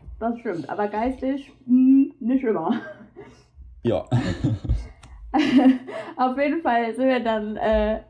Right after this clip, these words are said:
Speaker 1: nachdem sie so einen halben Lachanfall verdrücken konnte noch im Kindergarten, nach Hause gegangen und haben anscheinend auf dem Weg meinen Pulli verloren.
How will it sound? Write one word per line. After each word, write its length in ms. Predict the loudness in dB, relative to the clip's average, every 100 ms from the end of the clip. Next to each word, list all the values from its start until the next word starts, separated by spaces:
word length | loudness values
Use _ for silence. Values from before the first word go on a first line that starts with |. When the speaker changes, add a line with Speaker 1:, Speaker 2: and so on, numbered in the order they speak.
| _
Speaker 1:
nachdem 420 | -2 -2 0 0 0
sie 80 |
so 100 | -2
einen 320 | -2 -2 -2 0
halben 220 | 2 2
Lachanfall 500 | 2 -2 -4 -2 -2
verdrücken 480 | -4 -2 -4 -2 0
konnte 280 | 0 0 -2
noch 240 | -2 -2
im 160 | -4 -2
Kindergarten, 720 | -2 0 -2 0 0 0 -2 -20 _ -20 _ _ -20 _ _ -20 _ -20 -12 -2
nach 180 | 0
Hause 320 | 2 0 -2 -6
gegangen 480 | -6 -6 -4 -6 -8 -4
und 180 | -2 0
haben 220 | 0 2
anscheinend 640 | 0 0 0 0 0 -2
auf 200 | -2 -2
dem 160 | -2 -2
Weg 320 | -2 -2 -4
meinen 260 | 0 2 4
Pulli 280 | 4 4 0
verloren. 520 | -4 -4 -4 -6